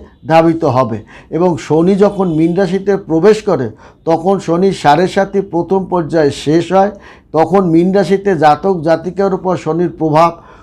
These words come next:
শুরু হয়। এবং জ্যোতিষশাস্ত্রের মতে শনির প্রভাব মীন রাশি জাতক জাতিকার উপর সাড়ে সাতির প্রভাব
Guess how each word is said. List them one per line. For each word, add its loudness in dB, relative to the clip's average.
শুরু 2
হয়। 4
এবং 0
জ্যোতিষশাস্ত্রের 0
মতে 0
শনির 0
প্রভাব 2
মীন 0
রাশি 0
জাতক -2
জাতিকার -2
উপর -2
সাড়ে 0
সাতির -2
প্রভাব 4